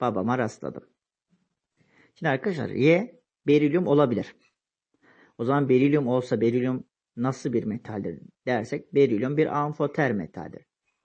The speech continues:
Amfoter metaller hem asitlerle hem de kuvvetli bazlarla tepkime verir. O zaman bu olasılık doğru olabilir.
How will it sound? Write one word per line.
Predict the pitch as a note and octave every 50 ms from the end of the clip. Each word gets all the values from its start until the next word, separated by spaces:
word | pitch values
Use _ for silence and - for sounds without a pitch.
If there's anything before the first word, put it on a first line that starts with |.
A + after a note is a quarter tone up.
| _ _ _ _ -
Amfoter | A2+ A#2+ B2 B2 B2 - C3+ B2+ B2+ - D#3+ E3 E3
metaller | D#3+ D3 C3 - - G#2 - - - -
hem | - - - - C3 C#3+ D3+ C#3+ -
asitlerle | - C#3 - - - C#3+ - - - C#3+ C3+ C3+ C3+ C#3 D3 C#3 -
hem | - C3 C3+ C3+ A#2+
de | F#2 - -
kuvvetli | - C3+ C3 B2 A#2+ G#2+ - - F#2+
bazlarla | G2+ A2 B2 B2+ A2+ A2+ G#2 - D#2+ F2+ -
tepkime | - C#3 C3 C3 - - D3+ E3+ D#3
verir. | C#3 A2+ G2+
O | F2 G#2+ A#2
zaman | A#2+ A2+ G#2 A2+
bu | B2 B2+
olasılık | A#2 F#2+ D#2+ G2 - C3+ D#3+ G3 - - _ _ _ _ -
doğru | C#3 B2+ B2+ B2 D#3+
olabilir. | D#3 C#3 D3+ D3 C#3 G#2+ F2+ -